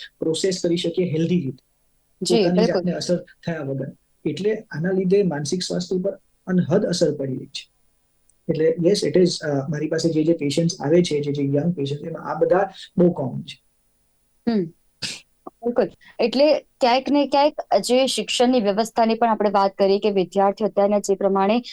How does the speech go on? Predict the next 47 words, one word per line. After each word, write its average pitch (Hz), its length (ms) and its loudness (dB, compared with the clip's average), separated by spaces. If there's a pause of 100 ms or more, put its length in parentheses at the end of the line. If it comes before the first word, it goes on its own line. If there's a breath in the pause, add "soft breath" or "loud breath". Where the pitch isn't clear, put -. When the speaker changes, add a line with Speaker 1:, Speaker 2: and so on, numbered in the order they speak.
(200 loud breath)
Speaker 2:
અ, 202 220 4
પરીક્ષા 247 520 2
હોય, 226 160 4
પેપર 226 320 2
લીક 220 280 0
હોય 226 120 2
કે 220 100 -2
પછી 233 320 0
કોઈ 294 200 4
પણ 294 80 4
એવી 254 220 2
ઘટના 233 400 -6
જે 233 140 0
છે 233 140 0
તેમના 214 240 0
જીવનમાં 226 500 2
ઘટતી 202 220 -2
હોય 190 100 4
છે, 202 140 -4
ફેમિલી 208 360 2
પ્રેશર 214 440 2
આવતું 220 280 2
હોય 214 100 2
છે 220 140 -2
કે 214 80 2
તારે 202 220 2
આ 202 80 4
પરીક્ષામાં 202 640 2 (280 loud breath)
ઉત્તીર્ણ 247 380 4
રીતે 233 220 0
પાસ 214 320 2
થવાનું 208 280 2
છે. 320 140 0
ઘણા 302 200 4
બધા 311 200 4
એવા 302 160 2
કારણ 247 340 2
જોવા 247 220 2
મળતા 214 280 0
હોય 233 80 2
છે 233 140 0
કે 254 120 2
જેના 214 220 -2
લીધે 214 240 0
વિદ્યાર્થીઓ 214 560 0
જે 180 100 0
છે - 220 -2